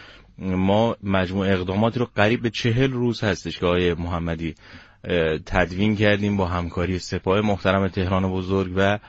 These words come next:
مجموعه پلیس راهور تهران. خب، اقداماتی که پیش بینی شده بود، ما همه ظرفیتی رو که داشتیم و همه داشته هامون رو واقعاً خالصانه همکاران ما پای کار آوردن. مجموعه معاونت حمل و نقل و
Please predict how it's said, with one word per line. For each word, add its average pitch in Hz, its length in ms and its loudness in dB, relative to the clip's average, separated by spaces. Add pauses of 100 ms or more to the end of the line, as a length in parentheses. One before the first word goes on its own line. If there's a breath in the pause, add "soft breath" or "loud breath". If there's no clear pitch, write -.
(320 soft breath)
مجموعه 92 720 2
پلیس 95 380 0
راهور 90 480 2
تهران. 78 400 -6 (680 soft breath)
خب، 98 240 2
اقداماتی 110 500 4
که 117 60 0
پیش 104 260 -2
بینی 110 180 4
شده 107 220 2
بود، 107 120 4
ما 107 200 6
همه 104 380 2
ظرفیتی 107 600 2
رو 107 60 -10
که 107 160 0
داشتیم 101 720 2
و 101 40 2
همه 98 380 0
داشته 107 400 0
هامون 113 320 0
رو 120 180 4 (440 loud breath)
واقعاً 101 560 6
خالصانه 107 720 4
همکاران 85 500 0
ما 85 140 -2
پای 82 240 0
کار 98 240 2
آوردن. 104 500 4 (480 loud breath)
مجموعه 92 800 2
معاونت 87 560 0
حمل 87 340 -2
و 85 40 0
نقل 85 360 0
و 82 200 0